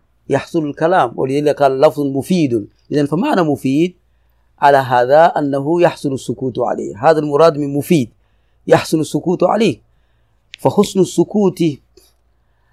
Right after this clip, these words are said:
على الكلام أو على ما في الكلام من الكلمات المركبة، حسن السكوت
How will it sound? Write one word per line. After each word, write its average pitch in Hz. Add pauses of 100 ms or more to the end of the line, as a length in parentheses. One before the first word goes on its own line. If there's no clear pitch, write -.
(280)
على 151 (1080)
الكلام 147 (340)
أو 151
على 127
ما 160
في 175
الكلام 147
من 139
الكلمات 135
المركبة، 135 (1900)
حسن 202
السكوت 165